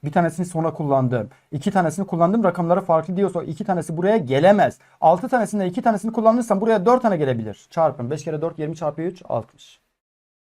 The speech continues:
Zaten arkadaşlar bakın burada yüz yirmi tane sayı var. Altmış tanesi tek, altmış tanesi çifttir. Öyle de gidebilirdik, fark etmez.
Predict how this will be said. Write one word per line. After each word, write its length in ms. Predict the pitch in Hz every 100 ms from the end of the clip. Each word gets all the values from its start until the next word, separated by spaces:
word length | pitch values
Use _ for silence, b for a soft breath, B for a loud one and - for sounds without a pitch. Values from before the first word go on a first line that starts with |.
| _
Zaten 300 | 143 185 180
arkadaşlar 460 | 165 156 131 - 120
bakın 260 | 135 120 - b b -
burada 160 | 151
yüz 220 | 180 185 151
yirmi 220 | 156 175
tane 200 | 151 113
sayı 300 | - 151 175
var. 100 | 175
Altmış 340 | - 139 170
tanesi 240 | 135 113 -
tek, 180 | 175
altmış 240 | 135 131 -
tanesi 280 | 127 120 -
çifttir. 340 | - 170 175
Öyle 240 | 156 135
de 60 | 160
gidebilirdik, 580 | 147 135 117 113 135 -
fark 220 | 120 104
etmez. 380 | 107 - -